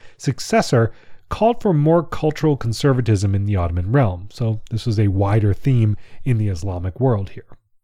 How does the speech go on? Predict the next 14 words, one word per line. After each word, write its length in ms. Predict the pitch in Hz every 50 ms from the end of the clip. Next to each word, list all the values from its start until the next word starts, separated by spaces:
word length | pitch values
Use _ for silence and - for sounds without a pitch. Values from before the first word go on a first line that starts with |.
| _ _ _ _ _ _ _ _ _ _ _ _ _ _ _ _ _ - -
But 240 | 147 135 131 - - - - - - -
this 200 | - 160 - -
new 140 | 160 185 185
sultan 460 | - - 160 147 - 151 143 135 - - - -
soon 380 | - - - 110 104 95 92 92
died, 420 | - 143 139 139 139 135 135 127 - - - - -
and 100 | - 135
his 160 | 117 120 123 -
successor 560 | - - - - - 202 196 - - 151 135
sought 320 | - - - 143 143 131 -
to 100 | - 135
enact 420 | 127 123 117 113 107 - - -
greater 320 | - - 110 95 98 98
reforms 580 | 92 92 - - - 165 160 165 160 160 156